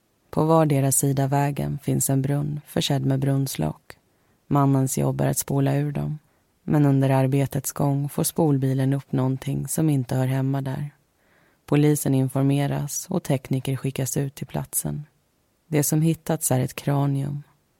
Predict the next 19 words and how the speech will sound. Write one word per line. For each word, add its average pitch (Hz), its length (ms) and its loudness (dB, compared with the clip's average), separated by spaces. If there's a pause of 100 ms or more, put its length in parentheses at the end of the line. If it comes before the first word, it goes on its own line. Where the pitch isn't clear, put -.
och 135 140 0
i 131 80 2
brunnen 135 520 2
finns 135 260 0
ännu 143 280 2
fler 135 260 -2
kvarlevor 139 960 -2
från 156 260 -2
en 135 100 2
människa. 135 560 -2 (680)
Med 139 160 0
stor 151 260 2
försiktighet 135 840 -4
tas - 240 -2
fyndet 135 420 -2
om 135 120 -2
hand. 139 400 -6 (680)
Brunnen 156 480 4
demonteras, 139 1080 -2